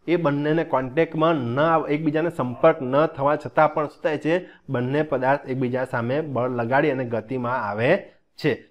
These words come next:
ગતિ કંઈ પણ હોય, દૂર પણ જતું હોય અથવા નજીક પણ આવે, એ આપણે જોવાનું છે નહીં. ઓકે, ચાલો. ધોરણ છમાં તમે શીખી ગયા છો કે બે ચુંબકના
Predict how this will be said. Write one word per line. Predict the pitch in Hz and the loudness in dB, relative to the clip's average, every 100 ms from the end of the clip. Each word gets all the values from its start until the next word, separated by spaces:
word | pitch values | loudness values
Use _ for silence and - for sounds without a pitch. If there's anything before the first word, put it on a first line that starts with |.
| _ | _
ગતિ | 131 160 214 | 0 2 2
કંઈ | 214 214 | 2 0
પણ | 208 | 2
હોય, | 143 123 | 0 0
દૂર | 135 165 | 2 2
પણ | 170 185 | 2 0
જતું | 180 180 | 0 2
હોય | 180 | 2
અથવા | 135 156 | 2 2
નજીક | 208 214 185 | 2 0 0
પણ | 139 | 0
આવે, | 117 101 | 0 0
એ | 127 170 | 0 2
આપણે | 170 175 | 4 2
જોવાનું | 143 131 127 135 | 0 0 0 -4
છે | - 113 117 117 - | -4 -2 -2 -4 -6
નહીં. | 123 117 - - - - _ - | -2 -2 -4 -14 -18 -20 _ -4
ઓકે, | 135 139 | -2 0
ચાલો. | 123 143 170 - _ _ _ _ _ _ _ - - _ - | 2 2 0 -8 _ _ _ _ _ _ _ -20 -20 _ -10
ધોરણ | 120 147 190 | 4 6 6
છમાં | 190 180 180 | 4 2 2
તમે | 175 | 0
શીખી | 165 143 156 | 0 0 4
ગયા | 151 | 4
છો | 147 156 | 4 0
કે | 165 | 0
બે | 165 147 143 170 | 0 -2 4 4
ચુંબકના | 170 151 147 139 147 151 | 2 -2 -2 0 0 0